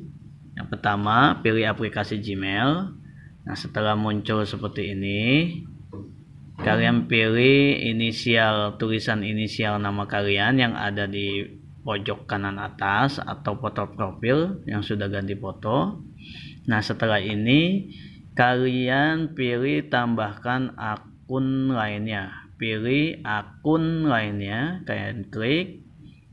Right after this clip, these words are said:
lalu habis ini kalian pilih akun dari Google. Ya, karena menggunakan aplikasi Google. Nah,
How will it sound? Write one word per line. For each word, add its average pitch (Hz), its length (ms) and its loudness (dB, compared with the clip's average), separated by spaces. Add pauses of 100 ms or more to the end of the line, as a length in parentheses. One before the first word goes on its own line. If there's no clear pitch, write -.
(160)
lalu 117 800 4
habis 110 320 -6
ini 117 320 2
kalian 120 400 2
pilih 110 400 2
akun 127 720 2
dari 107 400 0
Google. 107 720 -2 (720)
Ya, - 320 -8
karena 110 400 -2
menggunakan 101 640 -2
aplikasi 117 880 -2 (160)
Google. - 720 -12 (4000)
Nah, 92 400 -6